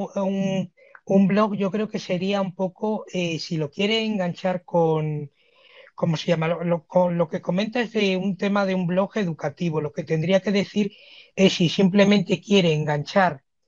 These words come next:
el podcast que vaya a crear, si quiere crear únicamente un podcast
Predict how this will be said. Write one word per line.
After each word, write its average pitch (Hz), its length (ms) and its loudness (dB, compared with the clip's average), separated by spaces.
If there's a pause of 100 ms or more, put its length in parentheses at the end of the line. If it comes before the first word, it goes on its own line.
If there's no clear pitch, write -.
(320)
el 160 800 -2
podcast 196 580 -4
que 160 140 -2
vaya 170 260 4
a 170 60 -4
crear, 175 320 2
si - 140 -18
quiere 170 240 -4
crear 170 260 2
únicamente 170 640 0
un 156 140 -2
podcast 180 480 0